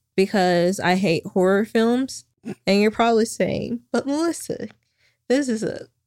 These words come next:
good-natured, kind-hearted, heartwarming movie." No, thank you.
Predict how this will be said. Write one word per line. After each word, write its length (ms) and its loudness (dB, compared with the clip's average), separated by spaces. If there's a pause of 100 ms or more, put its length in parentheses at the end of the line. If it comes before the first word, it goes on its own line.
(100)
good-natured, 920 0
kind-hearted, 1080 0
heartwarming 800 2
movie." 560 -4 (440)
No, 160 0
thank 340 -4
you. 260 -2